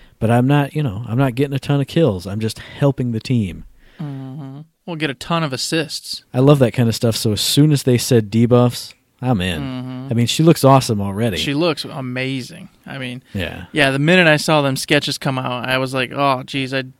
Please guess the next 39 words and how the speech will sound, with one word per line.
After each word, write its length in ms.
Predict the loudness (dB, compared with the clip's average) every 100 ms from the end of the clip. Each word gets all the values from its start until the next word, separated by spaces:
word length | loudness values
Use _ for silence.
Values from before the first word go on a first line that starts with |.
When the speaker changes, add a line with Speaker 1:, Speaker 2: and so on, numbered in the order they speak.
| _
Speaker 2:
definitely 400 | 0 2 2 -4
have 100 | -4 -6
to 60 |
play 280 | -2 0 0
as 100 | -2
her," 180 | -6 -8
'cause 300 | -8 -8 -6
she 180 | -6 -8
just 200 | -12 -10
looks 320 | -4 -4 -4
phenomenal. 720 | -6 -4 -2 -2 -2 -2 -4 _ -20 -20 _ -14
And 180 | -10 -6
the 80 |
abilities, 480 | -4 -2 0 2 0
the 80 | -2
debuffs, 580 | 0 0 2 0 0 -2
everything 400 | -2 -2 -6 -6
about 280 | -6 -4 -4
her 80 |
so 180 | -6 -10
far 280 | -8 -8 -8
is, 120 | -10
I'm 140 | -8 -4
really 180 | -4 -2
digging. 440 | -2 -4 -4 -12 _ -20 -20 _
And 140 | -4 0
I'm 80 | 0
not 220 | 0 -4
sure, 340 | -2 0 0
Speaker 1:
Mm. 40 | 0
Speaker 2:
but 100 | -2
it 100 | 0
looks 300 | -2 -2 -4
like 120 | -4
she's 200 | -6 -6
a 80 | -6
robot, 560 | -2 0 2 -2 -2
but 160 | -6 -4
they 140 | -6